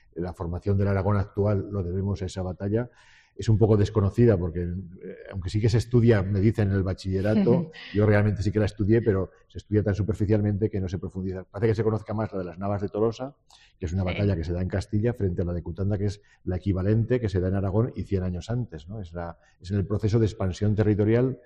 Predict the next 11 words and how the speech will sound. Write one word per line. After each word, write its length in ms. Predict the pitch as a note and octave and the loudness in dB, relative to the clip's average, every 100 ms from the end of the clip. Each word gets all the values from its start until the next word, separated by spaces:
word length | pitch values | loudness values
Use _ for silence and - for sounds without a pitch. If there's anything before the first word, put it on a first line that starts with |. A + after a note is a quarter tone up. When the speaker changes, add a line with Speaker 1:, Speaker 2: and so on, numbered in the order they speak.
| _ - _ - | _ -20 _ -6
Speaker 1:
de 80 | |
Aragón, 240 | G#2 A2 A#2+ - _ - | -2 -2 -4 -8 _ 0
y 80 | G2+ | 0
ahí 80 | |
todos 260 | G#2 G#2+ G#2+ | 2 2 2
los 140 | G#2 | 2
años 360 | A#2 B2 C3 - - | 2 2 0 -4 -10
nos 220 | G2+ F2 | -6 -4
vestimos 580 | F#2 - - A2+ A#2 G2 | -4 -6 -2 0 0 -2
haciendo 400 | - G#2 G#2 G2+ | -2 0 2 4
un, 520 | G2 F#2+ F#2+ F2+ | 4 2 -2 -6